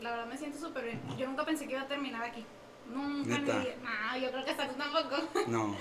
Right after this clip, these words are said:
Speaker 1: <laughs> En la vida pensé que
Speaker 2: Jamás.
Speaker 1: iba a estar aquí.
Speaker 2: Pero fíjate que te veo muy feliz. Y eso, eso la verdad es que,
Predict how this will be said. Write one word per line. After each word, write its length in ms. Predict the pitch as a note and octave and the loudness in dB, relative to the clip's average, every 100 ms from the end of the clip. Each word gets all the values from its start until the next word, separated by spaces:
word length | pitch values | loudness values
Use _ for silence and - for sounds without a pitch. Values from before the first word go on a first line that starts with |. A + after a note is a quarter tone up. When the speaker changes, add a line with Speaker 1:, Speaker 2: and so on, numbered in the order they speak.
| - | -6
Speaker 1:
<laughs> 140 | - | -2
En 140 | G4+ F4 | 2 4
la 140 | C#4+ C#4 | 4 6
vida 160 | E4 | 6
pensé 160 | E4 D4+ | 8 6
que 60 | |
Speaker 2:
Jamás. 220 | D4 C4+ C4+ | 6 4 4
Speaker 1:
iba 100 | C#4 | 2
a 40 | |
estar 240 | C4 B3+ | 2 0
aquí. 260 | B3 B3+ B3+ - - - - | 0 -2 -8 -10 -16 -14 4
Speaker 2:
Pero 140 | C#3+ | 6
fíjate 300 | C#3+ D3 G3+ | 12 12 12
que 60 | F#3+ | 6
te 120 | - | 8
veo 120 | D3 D3+ | 10 10
muy 200 | D#3+ F3+ | 8 10
feliz. 800 | G3 D#3 D#3 F3+ C#3 G2+ - - | 10 12 10 10 8 6 -2 0
Y 100 | A2+ | 8
eso, 300 | C3 - E3 - | 8 12 10 10
eso 200 | B2+ D#3 | 8 12
la 100 | E3 | 12
verdad 220 | C3+ B2+ | 12 10
es 140 | C3 | 8
que, 300 | - D3+ C3 | 10 10 10